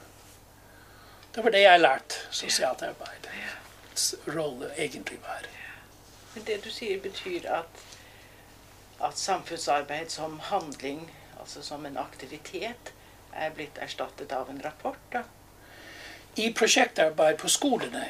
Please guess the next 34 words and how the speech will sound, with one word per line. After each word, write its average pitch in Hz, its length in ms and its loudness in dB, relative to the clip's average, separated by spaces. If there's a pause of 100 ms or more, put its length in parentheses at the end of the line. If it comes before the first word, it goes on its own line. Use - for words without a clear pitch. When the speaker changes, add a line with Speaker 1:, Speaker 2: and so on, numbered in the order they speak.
(100)
Speaker 1:
ja. 156 440 2
Det, 175 300 -4
altså, 180 320 2
det, 165 160 -10
tiltaket - 640 2
er 147 280 6
at 143 180 0
vi 165 60 -10
jobber 151 340 0
i 147 100 -6
en 156 120 -4
gruppe, 196 500 4 (920)
og 185 120 -6
da 160 280 6
lærer 131 280 4
vi 143 380 -6
noe 131 140 -6
om 117 80 -10
samarbeid. - 680 -2 (220)
Det - 100 -2
er - 60 0
jo - 80 -4
mange 160 400 2 (160)
positive - 640 -2
elementer 156 640 -2
i 190 60 -6
dette, 170 380 -2
du 170 80 -12
må 156 120 -8
ikke - 240 -10
misforstå - 560 0
meg, 101 220 0
Speaker 2:
Nei. 208 80 4
Speaker 1:
men, - 140 -2